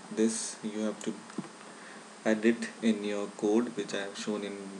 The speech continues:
the forty-ninth video, and you can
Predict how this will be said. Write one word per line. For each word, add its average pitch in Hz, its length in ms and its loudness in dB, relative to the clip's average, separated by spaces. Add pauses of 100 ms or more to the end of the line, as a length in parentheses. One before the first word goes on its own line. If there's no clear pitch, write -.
(600)
the 98 200 0
forty-ninth 101 840 -4
video, 104 380 6 (1080)
and 101 300 -4 (1500)
you 113 80 4
can 104 460 0